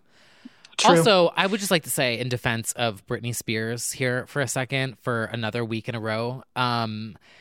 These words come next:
Speaker 2: again, now I broke my own rule with the looking at the comments. Have you been,
Speaker 1: Mm.
Speaker 2: you, you still aren't, right?
Speaker 1: I don't partake,
Speaker 2: Okay.
Speaker 1: no.
Speaker 2: So I, again,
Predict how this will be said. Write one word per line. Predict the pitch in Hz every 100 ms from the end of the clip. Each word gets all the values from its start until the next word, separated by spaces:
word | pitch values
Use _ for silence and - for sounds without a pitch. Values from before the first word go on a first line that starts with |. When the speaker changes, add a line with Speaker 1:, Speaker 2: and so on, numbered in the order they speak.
| _ _ _ -
Speaker 2:
again, | 160 131 160 131 110 113 151 143 _
now | 156 143 131
I | 139
broke | 123 139 143
my | 160 143
own | 127
rule | 120 117 104 95 98
with | 117 113 107 -
the | 131
looking | 110 113 120
at | 107
the | -
comments. | - 104 117 120 127 - - - - _ - 160 _
Have | - 135
you | 113 131
been, | 120 113 113 120
Speaker 1:
Mm. | - _
Speaker 2:
you, | 120 117
you | 131 123
still | 110 - 113 95
aren't, | 98 87 85
right? | 104 98 104 _ - -
Speaker 1:
I | 127
don't | 127 117
partake, | 117 - 107 101
Speaker 2:
Okay. | 113 113
Speaker 1:
no. | 113 113 - - -
Speaker 2:
So | - 170
I, | 135 143 _ -
again, | 147 139 120 113 143